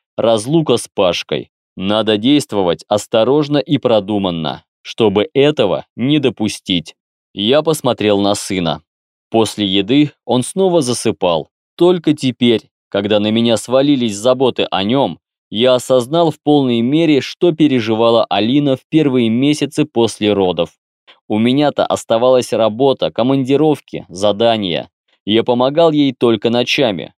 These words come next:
а она жила в таком режиме непрерывно и даже ни разу не пожаловалась. Я вспомнил мучительный момент,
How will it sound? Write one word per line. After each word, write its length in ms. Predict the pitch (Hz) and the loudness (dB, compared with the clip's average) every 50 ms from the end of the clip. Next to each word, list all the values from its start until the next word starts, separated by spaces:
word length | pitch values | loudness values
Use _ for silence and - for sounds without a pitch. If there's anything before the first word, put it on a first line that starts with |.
| _ _ | _ _
а 300 | - 98 101 - - 101 | -6 -4 -4 -2 -2 -2
она 420 | 98 98 107 123 131 117 85 76 85 | -2 0 0 0 0 0 -2 -4 -6
жила 360 | 92 107 117 127 143 160 156 | -6 -4 -2 0 2 2 0
в 80 | - - | 0 -2
таком 340 | 143 131 131 147 147 143 | -2 -2 0 0 0 2
режиме 420 | 139 135 127 117 113 123 123 123 123 | 2 0 0 0 0 0 0 2 2
непрерывно 920 | 123 127 120 - 127 131 139 143 147 160 156 139 107 104 95 78 - - _ _ _ - | 2 0 0 0 0 0 2 2 2 2 0 0 -2 -4 -6 -6 -8 -10 _ _ _ -2
и 120 | 120 131 | 0 0
даже 380 | 127 127 160 170 175 151 156 147 | 0 2 2 2 2 2 0 -2
ни 120 | 135 127 | 0 0
разу 320 | 120 113 113 110 104 104 104 | 2 2 2 2 0 -2 -4
не 140 | 104 104 | -4 -4
пожаловалась. 880 | 98 - 95 95 92 98 92 87 87 85 80 80 76 73 71 - - - _ _ _ _ _ _ | -2 0 -2 0 0 0 0 0 0 0 -2 -2 -4 -4 -6 -8 -10 -16 _ _ _ _ _ _
Я 280 | - - - - 208 202 | -8 -4 0 0 0 0
вспомнил 580 | - - - - 151 160 156 151 151 147 139 131 | -2 -6 -6 -2 0 2 2 4 4 4 2 2
мучительный 600 | 127 127 123 - - 127 - - 120 117 113 107 | 0 -2 -2 -2 -2 -2 0 0 0 2 2 2
момент, 640 | 107 104 104 107 120 135 147 147 120 98 - - | 0 0 0 0 0 0 0 0 -2 -4 -8 -16